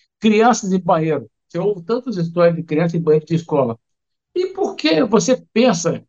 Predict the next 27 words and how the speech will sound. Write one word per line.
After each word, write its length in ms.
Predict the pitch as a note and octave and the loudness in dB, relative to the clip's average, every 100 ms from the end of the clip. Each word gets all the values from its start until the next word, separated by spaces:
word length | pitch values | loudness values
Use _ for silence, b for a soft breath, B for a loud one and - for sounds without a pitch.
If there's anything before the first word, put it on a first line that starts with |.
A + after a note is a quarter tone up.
| _ _ _ | _ _ _
que 120 | - E3+ | 0 0
só 220 | - C4+ | 2 0
por 180 | B3 F3 | 0 0
ser 200 | G3+ F#3 | 2 2
igreja 440 | C3+ E3+ G3 E3 | 0 2 2 2
também 260 | F#3 G3 G#3 | -2 -2 -2
não 180 | G#3 | -2
pode 480 | E3+ - G3+ G#3 E3+ | -4 -2 0 2 -2
ter 280 | - F#3 F#3+ | -4 2 4
algum, 480 | D#3 - F3 F3+ E3 - _ | 2 0 0 2 0 -4 _
algo, 240 | - C#3 - | -2 2 2
acontecer 580 | D#3 F#3 F3 D#3+ F#3 F3 | 2 0 0 -2 -2 -4
coisas 360 | F3 F#3+ E3 | -4 -4 -2
desagradáveis 760 | E3+ E3+ F3 E3+ C#3+ D#3+ E3+ F3 | -2 0 2 0 2 0 0 2
em 40 | |
banheiro 260 | E3 E3 D#3+ | 2 2 2
de 120 | E3+ | 0
igreja? 340 | E3+ C#3 A2 - _ - | 0 0 -2 -8 _ -2
Claro 260 | D4 D4+ | 0 2
que 80 | - | -2
pode. 420 | E3+ F#3+ F#3+ E3+ - _ _ _ _ _ - | -2 0 0 -2 -12 _ _ _ _ _ -14
Então, 320 | E3 A3 A3 | 0 2 2
por 220 | A#3 G3+ | 4 4
isso, 420 | A3+ B3+ - C4+ - | 6 4 2 -6 -6
eu 160 | G3 E3+ | -4 0
peguei 560 | G3+ E3+ E3 F3+ G#3 _ _ _ - | 0 2 2 2 0 _ _ _ -2
essa, 600 | D#3+ E3 - D#3+ E3 | 0 0 0 0 -2